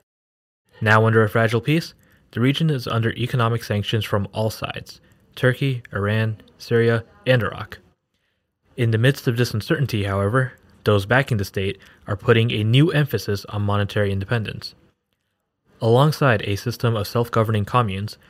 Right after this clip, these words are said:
Rojava plans to implement new technological academies with a particular emphasis on cryptography and cryptocurrency, according to Ersalan Serdam,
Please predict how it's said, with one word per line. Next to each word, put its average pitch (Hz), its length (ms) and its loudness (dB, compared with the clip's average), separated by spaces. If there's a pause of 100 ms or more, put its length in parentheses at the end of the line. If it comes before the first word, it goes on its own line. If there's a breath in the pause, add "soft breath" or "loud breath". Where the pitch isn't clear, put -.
(200 soft breath)
Rojava 117 460 2
plans 113 280 -2
to 110 140 -6
implement 110 400 -2
new 113 140 -2
technological 107 720 -2
academies 95 600 -4 (320 loud breath)
with 117 160 2
a 110 80 -2
particular 123 600 0
emphasis 107 540 -4
on 104 180 -4
cryptography 123 720 -4 (140)
and 127 120 -4
cryptocurrency, 104 800 -4 (240)
according 107 380 0
to 101 340 -4
Ersalan 113 520 -2
Serdam, 98 440 -4